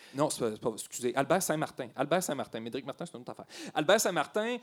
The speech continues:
euh, qui était, euh, un, un homme qui a, euh, démarré l'Université ouvrière. Je vous, je vous cite un, un petit truc. Ok, c'est au, euh, début du, euh, vingtième siècle.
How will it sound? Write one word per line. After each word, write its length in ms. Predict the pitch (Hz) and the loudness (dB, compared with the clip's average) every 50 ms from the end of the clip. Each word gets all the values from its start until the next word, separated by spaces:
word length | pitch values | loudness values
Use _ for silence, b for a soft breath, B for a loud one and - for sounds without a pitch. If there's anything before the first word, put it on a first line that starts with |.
| B B B B | B B B B
euh, 200 | 123 127 127 127 | 2 2 2 2
qui 160 | - - 135 | 2 0 0
était, 380 | 131 127 - 190 202 208 208 196 | 0 2 4 4 4 6 8 8
euh, 640 | 175 143 127 120 117 117 123 127 123 117 127 131 131 | 8 8 8 6 4 2 2 0 -2 -2 -2 0 0
un, 0 | |
un 100 | 135 135 | 2 4
homme 140 | 156 220 254 | 2 2 2
qui 100 | - - | 4 4
a, 240 | 160 170 185 196 156 | 6 6 6 6 4
euh, 180 | 139 123 123 117 - | 4 2 0 2 2
démarré 400 | - 180 202 208 180 160 156 214 240 | 2 2 4 4 4 4 4 2 2
l'Université 720 | 170 175 226 240 220 175 170 160 - - - - 233 247 - - | 4 4 4 4 4 4 4 2 2 0 -4 -4 -4 -2 2 2
ouvrière. 600 | 214 220 180 156 156 147 139 139 147 139 123 120 | 4 4 6 6 6 8 8 8 8 6 4 2
Je 120 | 123 135 | -2 -4
vous, 120 | 131 135 - | -4 -4 -4
je 100 | 135 - | -6 -6
vous 80 | 127 - | -4 0
cite 220 | - 247 262 - | 2 2 4 6
un, 280 | 202 170 147 139 135 - | 6 6 6 6 4 2
un 60 | - | 0
petit 140 | 165 - - | -2 -2 -2
truc. 260 | - 190 214 - - B B B B | 0 -2 -2 -2 -4 B B B B
Ok, 100 | 113 - | -4 0
c'est 240 | 175 190 190 - - | 2 2 2 2 2
au, 380 | 147 135 135 131 123 123 120 | 2 2 4 4 6 6 4
euh, 40 | 123 | 4
début 240 | 117 131 139 190 208 | 2 0 -2 -2 -2
du, 320 | 185 151 156 175 180 - | -2 -2 -2 0 2 2
euh, 80 | 120 117 | 2 2
vingtième 360 | 113 127 139 156 - 139 113 | 4 2 0 0 -2 -4 -4
siècle. 220 | - - 185 196 | -2 -2 -4 -4